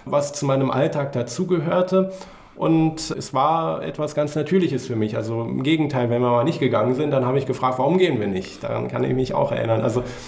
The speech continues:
das war oder das ist natürlich auch in Bezug auf die Erziehung meiner Kinder etwas, worauf ich, äh, Wert lege. Darüber hinaus aber, ähm, glaube ich, unterscheidet sich das jetzt nicht großartig, äh, von der Erziehung,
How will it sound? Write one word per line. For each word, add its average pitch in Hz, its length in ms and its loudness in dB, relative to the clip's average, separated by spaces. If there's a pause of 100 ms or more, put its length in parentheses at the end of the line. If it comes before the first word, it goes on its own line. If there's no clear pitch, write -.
(200)
das - 240 -2
war 127 560 0
oder 101 160 -4
das - 180 -8
ist - 380 -4
natürlich 113 340 -4
auch 113 300 -2
in 123 100 -6
Bezug - 300 -8
auf - 220 -4
die - 140 -8
Erziehung 110 400 -4
meiner 123 280 0
Kinder 123 400 -2 (360)
etwas, 127 360 -2
worauf 110 340 0
ich, - 320 -10
äh, 107 140 -4
Wert 170 280 -2
lege. 180 340 0 (1200)
Darüber 117 320 -2
hinaus 110 520 0
aber, 110 460 2
ähm, 107 360 -6
glaube 107 220 -2
ich, 113 80 -8
unterscheidet 110 580 -2
sich 117 160 -4
das 110 180 -4
jetzt 107 240 -4
nicht 113 200 -2
großartig, 113 1040 -4
äh, 110 240 -2
von 110 240 -2
der 107 120 0
Erziehung, 107 560 0